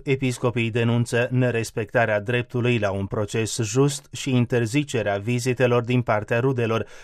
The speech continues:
drepturi recunoscute de altfel de Constituția țării. Cerând guvernului și puterii legislative respectarea acestor drepturi,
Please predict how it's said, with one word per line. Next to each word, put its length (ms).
drepturi 560
recunoscute 760
de 180
altfel 400
de 140
Constituția 800
țării. 460
Cerând 400
guvernului 580
și 180
puterii 500
legislative 1000
respectarea 720
acestor 480
drepturi, 560